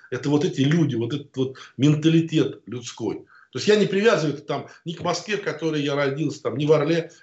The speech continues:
в котором я учился, там, там, ни в Чечне, в которой там я воевал, а именно к людям, с которыми я прошел. И для меня, вот для меня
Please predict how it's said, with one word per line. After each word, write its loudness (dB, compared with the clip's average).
в -20
котором -4
я 2
учился, -2
там, -10
там, -2
ни 4
в 0
Чечне, 4
в -2
которой 0
там 0
я 4
воевал, 0
а 4
именно 4
к -4
людям, 0
с -8
которыми -4
я 0
прошел. -4
И -8
для 0
меня, 2
вот 4
для -2
меня -2